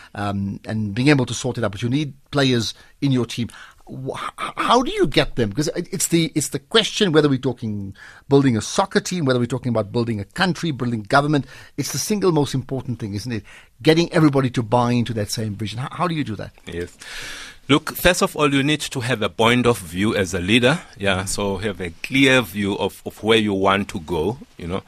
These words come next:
Speaker 2: and that vision. But, uh, you can have that. You need people to be behind you. Uh, so how do you go about doing it? You need to go through a process. That, that's my, for example,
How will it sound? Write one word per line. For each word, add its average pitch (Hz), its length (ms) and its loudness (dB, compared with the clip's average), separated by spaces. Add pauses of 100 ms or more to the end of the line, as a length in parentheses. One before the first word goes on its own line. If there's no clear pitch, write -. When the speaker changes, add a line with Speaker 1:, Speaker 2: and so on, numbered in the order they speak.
(240)
Speaker 2:
and 90 200 -4
that 104 320 0
vision. 92 520 -4 (360)
But, 107 280 0
uh, 120 40 4 (140)
you 117 200 2
can 113 200 0
have 110 360 0
that. 110 380 0
You 107 160 -2
need 110 360 0
people 123 420 -2
to - 160 -14
be 90 120 -6
behind 85 580 -2
you. 67 200 -10 (320)
Uh, 87 180 -4
so 95 200 -2
how 120 260 4
do 113 120 -4
you 104 140 0
go 101 240 0
about 87 500 -4
doing 87 300 -6
it? 80 160 -12
You 104 80 -6
need 131 220 -2
to - 80 -16
go 95 200 -4
through 87 260 -8
a 80 40 -8
process. 85 540 -6
That, 82 260 -10
that's 95 240 -2
my, 85 180 -4
for 107 280 -4
example, 107 640 2